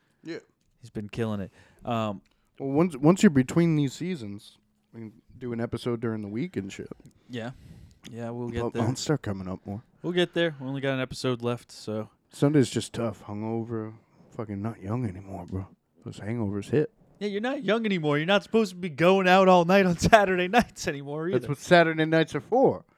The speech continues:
Speaker 2: When you're young.
Speaker 1: Well, th-, thirty's the new fucking eighteen in Los Angeles.
Speaker 2: I mean, in L A, yeah.
Speaker 1: Bro.
Speaker 2: Look at Tom Cruise,
Speaker 1: Going to
Speaker 2: man.
Speaker 1: that goth bar, like, seeing all the fucking fifty-year-old dudes. <laughs> It's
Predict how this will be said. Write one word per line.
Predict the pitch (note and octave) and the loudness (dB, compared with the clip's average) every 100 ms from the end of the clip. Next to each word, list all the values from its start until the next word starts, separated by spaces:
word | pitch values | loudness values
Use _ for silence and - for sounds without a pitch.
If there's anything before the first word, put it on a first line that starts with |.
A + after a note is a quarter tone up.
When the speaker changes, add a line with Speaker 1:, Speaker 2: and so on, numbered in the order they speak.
| - | -8
Speaker 2:
When | D#3 | -6
you're | C#3+ | -2
young. | C3+ G#3 B2+ A#2 - - _ _ _ _ _ _ - _ _ _ _ _ _ _ | 2 4 2 -6 -16 -18 _ _ _ _ _ _ -20 _ _ _ _ _ _ _
Speaker 1:
Well, | G#2 | -8
th-, | G2 - - - - _ _ _ - - - - | -8 -10 -10 -10 -12 _ _ _ -20 -20 -20 -18
thirty's | - - E3 E3 F3 - | -2 4 4 4 0 2
the | D3 | 4
new | D3 D3 D3+ D3 C#3+ C3 C#3 C3+ | 10 12 12 12 10 8 6 4
fucking | - - - E3+ - C#3+ C3+ C3 C3 C3 C3 - | 2 -8 6 6 8 6 8 4 2 -2 -4 0
eighteen | C3+ E3+ - E3 G3 F#3 A#2 | 0 0 0 2 6 6 6
in | A2 A2 A2+ | 6 4 4
Los | A2+ A#2 A#2+ | 4 4 4
Angeles. | C#3+ B2 G2 G2+ A#2 | 4 2 0 -6 -8
Speaker 2:
I | |
mean, | A#2 A2+ | -10 -10
in | A2 | -8
L | A#2 G#2+ | -6 -4
A, | B2 A2+ G#2 | -4 -4 -6
yeah. | A#2 G#2 F2+ _ A2+ | -6 -8 -12 _ 4
Speaker 1:
Bro. | B2 A2 F#2 - - | 6 6 2 -6 -6
Speaker 2:
Look | B2 F3+ | -4 -2
at | - | -2
Tom | C3+ B2+ | -2 -2
Cruise, | - - E3+ C#3+ | -4 -6 0 10
Speaker 1:
Going | C#3+ | 12
to | D#3 | 12
Speaker 2:
man. | D3 | 10
Speaker 1:
that | C#3 | 10
goth | A#2+ G#2 A#2+ B2+ | 8 6 6 6
bar, | C3 C3+ D3 D3+ | 8 8 6 4
like, | B2 A2 - | 4 2 0
seeing | - A2+ A#2 | -4 0 2
all | A#2 A2 | 2 2
the | A2+ | 0
fucking | A#2+ A2+ A#2+ A#2 A2+ | 0 0 2 0 -2
fifty-year-old | - G2+ - A2 A2 G#2 | -4 -4 0 2 2 0
dudes. | G#2 G2+ A2 - - | -2 0 0 -2 -14
<laughs> | |
It's | E3+ - | -12 -14